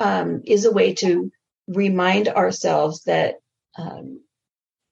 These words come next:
we might get away with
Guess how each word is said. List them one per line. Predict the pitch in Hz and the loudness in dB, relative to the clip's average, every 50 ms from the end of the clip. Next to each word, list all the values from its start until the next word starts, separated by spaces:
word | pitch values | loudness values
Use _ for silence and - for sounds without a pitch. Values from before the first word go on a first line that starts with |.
| _ _ _ _ - | _ _ _ _ -2
we | 214 220 | 0 2
might | 214 226 233 254 262 277 285 277 - 202 190 | 2 4 4 4 4 2 2 0 -6 -10 -6
get | - 220 226 233 233 | 0 2 4 4 4
away | 220 208 196 185 180 180 175 175 175 180 190 202 202 208 240 254 262 269 269 - | 2 0 0 2 2 4 4 4 4 2 2 2 2 2 2 0 -8 -10 -8 -4
with | 190 170 170 165 | -4 -4 -4 -4